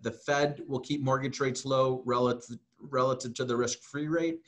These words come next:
And frankly, I think a lot of, uh, you know, banks and insurance companies that are trying to match their, uh, their, their assets to their liabilities, um,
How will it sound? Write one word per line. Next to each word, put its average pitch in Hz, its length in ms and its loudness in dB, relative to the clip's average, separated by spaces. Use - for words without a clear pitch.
And 123 100 -4
frankly, 175 320 6
I 131 60 6
think 147 180 -2
a 139 40 2
lot 135 220 4
of, 123 240 2
uh, 113 400 4
you 131 100 -4
know, 120 80 2
banks 127 340 0
and 131 60 0
insurance 143 340 0
companies 113 400 -2
that 113 120 -2
are 110 80 0
trying 127 300 0
to 117 80 4
match 117 440 0
their, 117 280 6
uh, 104 220 2
their, 113 200 -4
their 110 340 -2
assets 120 440 -2
to 120 60 -6
their 113 120 2
liabilities, 113 800 2
um, 104 500 0